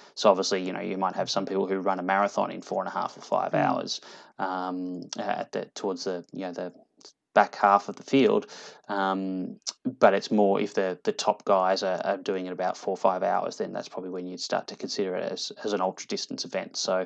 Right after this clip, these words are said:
Speaker 1: you know, triathlon, probably even half Ironman would sort of just sneak into there depending on the course.
Speaker 2: Yeah.
Speaker 1: Um, but
Speaker 2: Yeah.
Speaker 1: obviously we're talking probably more Ironman today and, and the really longer stuff, 'cause that's when the, the differences, I guess, will become a bit more apparent.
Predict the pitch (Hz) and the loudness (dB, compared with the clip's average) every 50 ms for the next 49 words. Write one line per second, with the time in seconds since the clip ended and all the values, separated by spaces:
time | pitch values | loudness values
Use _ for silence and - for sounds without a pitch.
0 | - - - - - - _ - 92 - - - 98 92 95 - - 98 95 92 | -4 -8 -16 -20 -20 -14 _ -8 -6 -2 2 6 6 8 6 6 4 0 -2 -2
1 | 92 90 - - 95 95 92 92 92 92 92 92 92 90 92 98 95 92 - 95 | -4 -4 -4 -4 -4 -4 -4 -4 -4 -4 -6 -6 -6 -2 0 2 2 2 2 2
2 | 95 95 95 95 95 92 92 92 92 92 90 87 - _ _ _ 180 156 - - | 2 2 0 0 -2 -4 -6 -6 -6 -8 -8 -10 -12 _ _ _ -16 -14 -12 -10
3 | 104 - - - 110 101 101 98 90 - _ _ _ _ _ _ _ - - 113 | -6 -4 -2 -2 0 0 0 -2 -4 -6 _ _ _ _ _ _ _ -4 -4 -4
4 | - - _ _ - - - 127 123 - - 127 117 123 113 143 147 151 - - | -4 -6 _ _ -4 2 2 2 4 6 4 4 4 4 4 4 4 6 4 2
5 | - 117 113 113 110 107 107 101 - - 131 131 135 - - - - - - - | 0 0 0 0 0 0 -2 -2 0 0 0 0 0 -2 -4 -4 -6 -6 -6 -6
6 | 151 104 101 101 98 98 98 98 98 95 - 120 113 - 101 104 95 98 - - | -6 -4 -4 -4 -4 -4 -4 -6 -6 0 0 0 0 2 0 -2 -2 -2 -4 -4
7 | 95 92 92 92 90 - - 95 - 98 90 - - 92 90 90 90 90 90 90 | -4 -2 -2 -4 -2 -2 -2 -2 -2 -4 -6 -4 -4 -4 -4 -4 -4 -4 -4 -4
8 | 87 87 92 90 87 90 90 90 87 87 87 - - 90 92 90 90 90 90 - | -4 -4 -4 -6 -6 -6 -8 -8 -8 -8 -8 -8 -6 -4 -4 -4 -4 -4 -6 -6
9 | - 95 95 92 92 90 92 92 90 92 90 87 90 87 87 92 101 - - - | -6 -6 -4 -4 -4 -2 -2 -2 -2 -4 -4 -4 -4 -4 -6 -6 -6 -4 -4 -4
10 | - - - - - - - - - - 110 98 92 92 95 95 92 - - - | -4 -4 -6 -8 -6 -4 -4 -4 -4 -4 -4 -4 -2 -2 -4 -6 -6 -8 -12 -16
11 | - - - - - _ - - - 113 101 - - 92 87 - - - - 101 | -18 -18 -18 -20 -20 _ -4 0 0 2 0 0 -2 -6 -6 -6 -6 -4 -2 -2
12 | 98 - 95 92 - - - 95 - 95 - - 101 95 95 95 90 - _ - | -2 -2 -4 -6 -6 -8 -10 -10 -10 -12 -8 -6 -4 -4 -4 -6 -8 -10 _ -10
13 | 107 87 104 101 - 98 92 92 90 - - 95 95 95 92 | -6 -6 -6 -6 -6 -6 -6 -8 -8 -6 -6 -6 -6 -8 -10